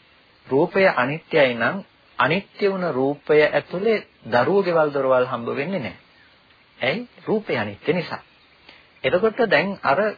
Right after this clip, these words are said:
ප්‍රොජෙක්ෂන් එක තමන්ගේ ඇතුලේ තියෙන චිත්‍රපටිය ස්ථලයක් මතු පිටක් තිබුණොත් නේ අපි ඒකට බිත්තිය තිබුණොත් තමයි බිත්තියට ගහලා බලන්නේ. තිරේ තිබුණොත් තමයි තිරේට ගහලා බලන්නේ. මේකෙන් කරලා තියෙන්නේ මොකද්ද? ඔබට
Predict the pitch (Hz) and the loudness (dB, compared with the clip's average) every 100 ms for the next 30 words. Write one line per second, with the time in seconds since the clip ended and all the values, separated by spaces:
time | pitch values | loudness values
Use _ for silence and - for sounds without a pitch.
0 | _ _ 127 127 170 - 170 131 104 135 | _ _ 0 0 -2 -4 -4 -4 -4 -4
1 | 170 127 131 156 170 165 120 151 160 - | -2 0 0 -2 0 2 2 -2 -8 -6
2 | 165 165 165 - - - 175 175 170 - | -6 -6 -8 -8 -10 -6 -2 0 0 -2
3 | - 294 _ _ _ - - _ _ _ | -6 -6 _ _ _ -20 -20 _ _ _
4 | _ _ _ _ _ _ _ - - - | _ _ _ _ _ _ _ -14 -14 -2
5 | 165 190 180 - 113 160 160 185 185 - | 2 4 2 0 -4 -2 -4 -2 -4 -2
6 | 123 156 190 196 190 160 147 139 135 120 | -4 -2 -2 -2 -6 -4 -4 -4 -4 -4
7 | 117 - 147 151 127 120 156 170 180 196 | -4 -6 -6 -6 -6 -6 -6 -6 -2 -2
8 | 185 156 - 165 170 170 170 143 139 131 | 0 -4 -4 -4 -2 -2 0 2 4 2
9 | 113 104 123 147 156 123 127 165 - 190 | 0 -4 -2 0 0 -2 -4 -6 -4 -4
10 | 190 - 139 156 156 151 147 123 120 120 | -4 -4 0 0 0 -4 -2 0 2 2
11 | 101 - _ - - - - - 135 175 | 2 -8 _ -20 -20 -20 -20 -6 -2 0
12 | 214 202 143 143 208 196 156 123 117 127 | 0 0 2 4 2 0 -4 -4 -6 -8
13 | 143 196 151 | -4 -4 -2